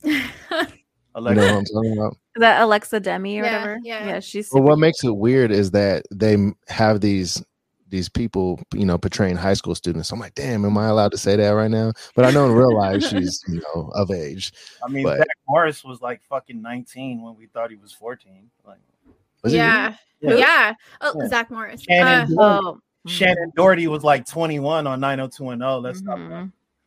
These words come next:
Speaker 3: Like, you know what I
Speaker 1: All
Speaker 3: mean?
Speaker 1: of them were. They were fucking damn near thirty and shit, <laughs> fucking playing high school kids. That's how it was, though. Like, back in the days, though, like, in the nineties, we looked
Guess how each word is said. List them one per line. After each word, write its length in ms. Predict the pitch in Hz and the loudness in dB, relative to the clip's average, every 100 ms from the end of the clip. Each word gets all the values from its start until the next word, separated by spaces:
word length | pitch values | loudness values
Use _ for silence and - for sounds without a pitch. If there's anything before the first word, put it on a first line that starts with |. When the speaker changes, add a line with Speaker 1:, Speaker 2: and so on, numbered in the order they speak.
| _ | _
Speaker 3:
Like, 220 | 123 120 - | -10 -8 -8
you 100 | 131 | -8
know 80 | |
what 100 | 131 | 2
I 40 | 302 | 4
Speaker 1:
All 100 | 392 | 6
Speaker 3:
mean? 100 | 508 | 2
Speaker 1:
of 40 | |
them 60 | 339 302 277 269 | -4 -8 -6 -2
were. 200 | 262 262 | 0 2
They 100 | 320 | 2
were 180 | 320 269 | 2 0
fucking 360 | 302 294 262 | -4 -4 -6
damn 280 | 254 277 294 | 0 0 0
near 240 | 302 294 359 | -2 -6 -4
thirty 360 | 302 311 294 | -4 -4 -4
and 220 | 277 269 | -8 -8
shit, 260 | - 302 285 415 | -6 -4 -4 -6
<laughs> 280 | - - | -8 -10
fucking 460 | 302 415 349 381 302 | -6 -6 -6 -10 -10
playing 340 | 294 277 285 311 | -8 -6 -6 -6
high 220 | 269 311 | -6 -6
school 300 | - 277 262 | -8 -8 -8
kids. 360 | 302 247 226 _ - - | -6 -8 -8 _ -20 -2
That's 200 | 311 - | 0 2
how 240 | 415 370 302 | 2 2 2
it 120 | 254 | 0
was, 320 | 269 370 294 | 0 -2 -4
though. 240 | 262 233 233 | -4 -4 -4
Like, 240 | 247 240 | -6 -2
back 240 | - 370 392 | -2 -2 -2
in 180 | 285 | -10
the 100 | 247 | -10
days, 400 | 220 208 247 294 | -8 -6 -6 -6
though, 280 | - 294 302 | -6 -4 -4
like, 220 | 294 233 226 | -4 -6 -8
in 120 | 240 | -12
the 80 | 220 | -10
nineties, 580 | 139 226 254 285 320 311 _ _ _ _ - | -12 -10 -12 -12 -14 -18 _ _ _ _ -16
we 420 | 220 254 320 381 | -10 -8 -6 -8
looked 720 | 254 226 285 - _ - - | -10 -4 -4 -4 _ -20 -20